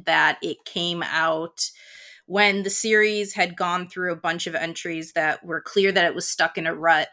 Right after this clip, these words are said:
and was having difficulties trying to evolve, and it was repeating a lot of mistakes. So you get to an entry like this where you're like, "Oh," like, for me, I loved the cast, and I think Velvet is awesome.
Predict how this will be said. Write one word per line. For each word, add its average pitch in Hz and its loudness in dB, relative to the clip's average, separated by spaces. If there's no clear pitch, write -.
and 165 -4
was 170 -6
having 165 0
difficulties 160 -6
trying 160 0
to 151 -6
evolve, 160 0
and 151 2
it 147 0
was 165 -2
repeating 180 -2
a 165 -2
lot 156 0
of 151 -6
mistakes. - -6
So 147 -4
you 175 -8
get 208 2
to 226 -2
an 190 0
entry 185 -2
like 175 -4
this 175 -8
where 170 -12
you're 175 -12
like, 151 -8
"Oh," 202 4
like, 190 -4
for 220 -4
me, 233 -4
I 175 0
loved 202 0
the 190 -10
cast, 180 0
and 165 -12
I 165 -6
think 165 -12
Velvet 160 -2
is - -16
awesome. 190 -2